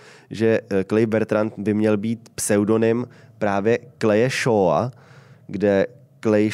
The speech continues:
Shaw byl, eh, nějaký obchodník a businessman z toho New Orleans, který údajně se měl tak jako sejít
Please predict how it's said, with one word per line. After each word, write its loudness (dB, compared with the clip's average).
Shaw 2
byl, 2
eh, 0
nějaký -2
obchodník -2
a -2
businessman -2
z -16
toho -4
New 2
Orleans, -4
který -2
údajně 0
se -8
měl 0
tak -6
jako -10
sejít -6